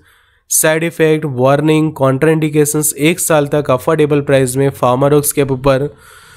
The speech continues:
तो कोर्स ज्वाइन करने के लिए हमें WhatsApp करें नाइन ज़ीरो वन सिक्स थ्री वन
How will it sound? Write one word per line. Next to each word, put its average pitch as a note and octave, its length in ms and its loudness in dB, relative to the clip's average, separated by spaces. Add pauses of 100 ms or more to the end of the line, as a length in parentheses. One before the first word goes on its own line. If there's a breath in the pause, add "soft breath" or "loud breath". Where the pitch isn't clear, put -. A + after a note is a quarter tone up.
(180 loud breath)
तो D#3+ 60 2
कोर्स F3 380 2
ज्वाइन E3+ 200 2
करने D#3+ 280 0
के D#3 80 -2
लिए D#3 100 2
हमें D#3 120 2
WhatsApp C#3 420 0 (100)
करें D3+ 240 2
नाइन C#3+ 360 0
ज़ीरो C#3+ 240 2
वन C3+ 160 0
सिक्स C3+ 300 -2
थ्री B2+ 160 -2
वन D#3+ 320 0